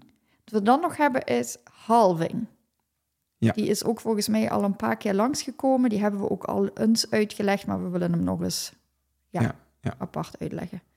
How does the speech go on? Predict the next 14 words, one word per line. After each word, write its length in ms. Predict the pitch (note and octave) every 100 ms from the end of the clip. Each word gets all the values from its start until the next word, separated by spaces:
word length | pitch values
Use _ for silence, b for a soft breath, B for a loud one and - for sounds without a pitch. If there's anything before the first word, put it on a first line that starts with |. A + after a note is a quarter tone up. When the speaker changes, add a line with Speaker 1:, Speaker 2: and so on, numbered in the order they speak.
| _
Speaker 2:
Halving 520 | - C3+ D3+ D3 C3
is 140 | B2+
eigenlijk 380 | - B2 A#2 A2+
een 120 | B2+
klein 320 | A2+ A2+ C#3+ D3+
beetje 540 | C#3+ C3+ C#3 C3 C3+
het 280 | - A#2 - -
oud 240 | B2 C3+
en 220 | - B2 A#2+
nieuw 360 | A2+ A#2+ B2 -
van 380 | C#3+ A2+ G#2+ A2 -
Bitcoin. 420 | - G#2+ - F#2+ - b b b b b _
En, 460 | - A#2 A2+ A2 A#2+ -
ehm, 640 | A#2+ A2+ A#2 A2+ A2 A2+